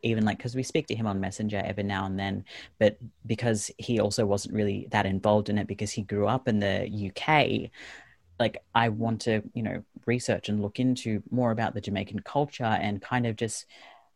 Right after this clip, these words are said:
yeah, be, be able to be part of it in some sense, whether that just be in my own home and, and having certain, certain items or being able to get my hair done and just things like that, because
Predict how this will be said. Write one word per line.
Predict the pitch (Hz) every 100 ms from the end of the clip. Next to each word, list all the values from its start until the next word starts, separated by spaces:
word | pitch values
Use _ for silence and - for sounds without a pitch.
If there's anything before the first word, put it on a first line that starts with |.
| _ _
yeah, | - 139 135 98
be, | 127 127 113 _ _ _ _ _ _ _ _ _ _ _ _ _ 120 - _ _ _ _ _ _ _ -
be | 135 139
able | 113 131 127
to | 139 123 107 _ _ 117 -
be | 131 120
part | - 120 120
of | 131
it | 127
in | 120 120
some | 107 - 110 120 147 151 - _
sense, | - - 143 147
whether | 127 117
that | 113 -
just | 117 -
be | 113 98
in | 110
my | 110 107
own | 92 107
home | 101 - 110 117 127
and, | 110 101 95
and | 104
having | 101 104 101
certain, | 98 - 92 95 - -
certain | - 104 101 -
items | 120 117 123 113 107
or | 98
being | 98 95 95
able | 104 104
to | -
get | 104 98
my | 98
hair | 123 147 139
done | 123 104
and | 101 98
just | 104 - _ - - - _
things | - 143 143
like | 147 139
that, | 120 117 -
because | 107 117 104